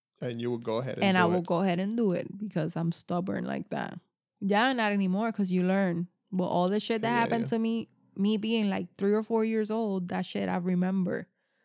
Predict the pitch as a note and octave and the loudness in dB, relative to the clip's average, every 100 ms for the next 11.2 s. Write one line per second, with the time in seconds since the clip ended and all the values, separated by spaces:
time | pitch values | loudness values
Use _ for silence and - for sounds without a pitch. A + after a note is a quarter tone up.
0 | - E3+ E3 C#3+ C3+ A#2+ D3+ C#3 C#3 C3+ | -14 -8 -6 -4 -4 -6 -6 -2 0 0
1 | C#3+ C#3 B2 B2 A#2 - B2 A#2+ A2+ B2 | 0 -2 -2 0 0 0 -4 -4 -4 -6
2 | B2+ B2 A#2 A#2 G#2 A2+ - A2 - G#2+ | -6 -4 -6 -4 -6 -6 -4 -6 -2 0
3 | A2 A2 G#2+ G#2 G2+ F#2+ F#2+ F#2 - G3+ | 0 -2 -4 -4 -4 -4 -4 -6 -2 -2
4 | G3 - F3+ E3 D#3 - F#2+ E2 E3 - | -2 -4 -2 0 -2 -6 -10 -8 -8 -6
5 | E3 F3 F3+ F#3 G3+ G3 F#3+ - - - | -4 -4 -6 -6 -6 -6 -6 -8 -14 -10
6 | G3 F3+ G3 A3+ B3+ C#4+ C#4 G#3+ F#3+ - | -4 -2 0 -2 -2 -2 -2 -2 -2 -4
7 | - G3 G3 - - - - G#3+ E3+ G#3+ | -4 -4 -4 -6 -6 -6 -4 2 4 4
8 | A3 A#3+ B3+ A3 G3+ A3+ A3 F#3+ G3 - | 2 -2 -2 -4 -4 -2 0 -2 -2 -4
9 | F3 F3 G3+ G3 F#3 - - - G3 F#3 | -6 -4 -4 -2 -4 -6 -10 -4 -2 -2
10 | F3 F#3+ G#3+ A#3 G#3 G#3+ F#3+ G3 F#3+ - | -2 -4 -2 -2 -2 -2 -2 -2 -2 -4
11 | - | -4